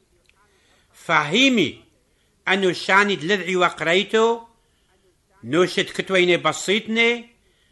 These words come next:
فايشي معجبي أبي أما فاهيمي ستي دعم يشوع مشيحو إزن وثنوا آذي عني. وحوزن وات كوقويم هاو وسقط زي أعميك علينا إيحو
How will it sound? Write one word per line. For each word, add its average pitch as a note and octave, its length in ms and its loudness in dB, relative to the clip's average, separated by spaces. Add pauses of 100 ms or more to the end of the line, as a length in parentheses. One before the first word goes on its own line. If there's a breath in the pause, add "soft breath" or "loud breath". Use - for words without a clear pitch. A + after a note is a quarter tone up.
فايشي F#3 540 0
معجبي F3+ 680 -2
أبي A3 600 0 (520)
أما E3+ 220 -2
فاهيمي G#3 1000 -2 (240)
ستي E3+ 600 -4 (380 soft breath)
دعم D3 300 -2
يشوع F3 500 2
مشيحو G#3+ 440 -4
إزن F3+ 440 -4
وثنوا C3 520 -6 (540)
آذي D3 300 -4
عني. B2+ 400 -8 (1700)
وحوزن G#3 580 0
وات C4 180 4
كوقويم B3 600 2
هاو B3 520 -2
وسقط A#3 500 -6
زي A3 260 -4
أعميك G3+ 540 -2
علينا F3+ 420 -6
إيحو A3 500 -4